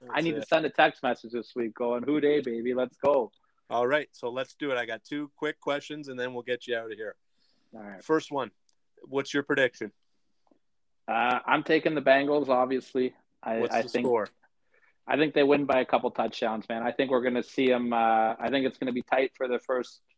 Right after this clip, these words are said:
Speaker 1: maybe two quarters, and I think in the third quarter, Joe Burrow's just gonna say, "Enough's enough."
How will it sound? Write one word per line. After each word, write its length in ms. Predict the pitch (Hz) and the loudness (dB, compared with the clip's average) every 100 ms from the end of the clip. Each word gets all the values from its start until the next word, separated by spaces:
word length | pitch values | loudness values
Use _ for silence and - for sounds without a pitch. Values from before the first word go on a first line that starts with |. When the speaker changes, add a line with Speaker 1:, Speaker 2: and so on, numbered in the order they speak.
| - | -8
Speaker 1:
maybe 220 | 127 123 | -6 -4
two 200 | - 143 | -4 -4
quarters, 480 | - 135 139 139 131 | 2 4 6 4 0
and 80 | 120 | -2
I 60 | |
think 260 | - 123 117 | -2 -4 -4
in 60 | 117 | -8
the 60 | |
third 280 | - 117 113 | 0 0 0
quarter, 340 | 120 113 110 | 0 0 0
Joe 220 | 104 120 107 | -2 -4 -4
Burrow's 400 | 110 107 104 - | -4 -4 -6 -10
just 160 | - | -12
gonna 280 | 110 104 107 | -8 -6 -6
say, 200 | - 107 | -6 -6
"Enough's 300 | 104 104 - | -4 -6 -6
enough." 220 | 104 95 | -6 -6